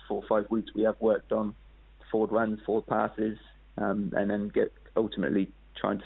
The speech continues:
finish and get more goals, um, 'cause we knew we needed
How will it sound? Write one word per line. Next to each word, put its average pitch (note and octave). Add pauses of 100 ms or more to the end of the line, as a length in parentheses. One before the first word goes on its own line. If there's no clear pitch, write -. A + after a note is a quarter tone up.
finish G2+ (280)
and G2
get G#2
more G2+
goals, G2 (800)
um, G2
'cause G#2
we G2+
knew G2+
we G2
needed G2